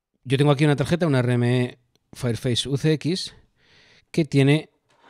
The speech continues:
dos puertos midi completos que tenemos aquí. El uno y el dos. Out uno,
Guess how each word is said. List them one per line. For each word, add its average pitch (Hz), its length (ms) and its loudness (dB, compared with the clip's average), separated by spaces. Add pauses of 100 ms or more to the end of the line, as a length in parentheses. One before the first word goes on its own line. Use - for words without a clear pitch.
(160)
dos 123 480 2
puertos 113 440 -4
midi 117 180 0
completos 147 520 -4
que - 100 -14
tenemos 107 340 -8
aquí. 185 260 -10 (2250)
El 110 160 -10
uno 147 160 2
y 127 60 2
el 107 100 -2
dos. 95 300 -8 (640)
Out 117 300 -2
uno, 175 460 2